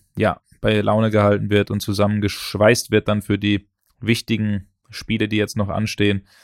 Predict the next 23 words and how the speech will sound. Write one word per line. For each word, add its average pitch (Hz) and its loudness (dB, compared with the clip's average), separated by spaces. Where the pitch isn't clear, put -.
Ich 110 -6
bin 127 2
wirklich 139 0
sehr, 131 6
sehr 143 2
gespannt, 139 0
wohin 127 -4
die 123 -2
Reise 117 0
geht 117 -2
und - -8
freue 110 -2
mich 123 -8
dann 113 -2
auch 113 -4
auf 110 -6
den 113 -4
Podcast - 0
in 113 -6
der 107 0
nächsten 151 0
Woche, 131 4
Olli. 131 4